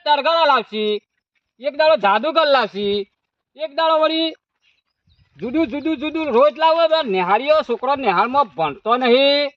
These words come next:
આ રોજ દસ રૂપિયા લઈ જાય, વીસ લઈ જાય. આ સરપંચને ચાલની પરવાનગી આલી, મારે સરપંચને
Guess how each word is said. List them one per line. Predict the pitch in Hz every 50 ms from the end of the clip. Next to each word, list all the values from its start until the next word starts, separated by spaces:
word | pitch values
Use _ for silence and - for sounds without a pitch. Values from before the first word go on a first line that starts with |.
| _ _ _ _ _ _ _ _ _ _ _ _ 269
આ | 294
રોજ | 247 190 233 269 254 220 226
દસ | 262 262 240 226
રૂપિયા | 247 220 262 262 247 247
લઈ | 233 220
જાય, | 254 247 202 160
વીસ | 175 208 233 233
લઈ | 240 233 202 226
જાય. | 233 233 226 220 220 _ _ _ _ _ _ _ _ _
આ | - 294 240 254
સરપંચને | 254 247 - 302 311 311 330 320
ચાલની | - 330 330 330 339 349 339 -
પરવાનગી | 330 330 320 330 320 311 302 330
આલી, | 330 320 320 320
મારે | 320 254 -
સરપંચને | - 262 240 - 302 302 302 294 302